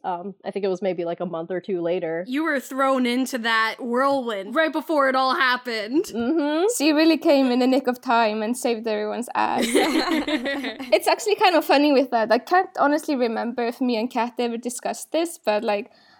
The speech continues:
Speaker 3: I still remember so well before she joined us.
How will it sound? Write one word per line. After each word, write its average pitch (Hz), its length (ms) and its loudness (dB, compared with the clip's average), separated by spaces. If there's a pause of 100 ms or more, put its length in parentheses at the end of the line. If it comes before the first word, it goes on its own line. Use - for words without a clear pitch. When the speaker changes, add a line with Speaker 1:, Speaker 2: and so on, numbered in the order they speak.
(100)
Speaker 3:
I 269 140 6
still 311 280 0
remember 262 500 4
so 262 240 0
well 233 220 2
before 247 420 -2
she 247 200 -2
joined 202 340 -4
us. 262 260 -2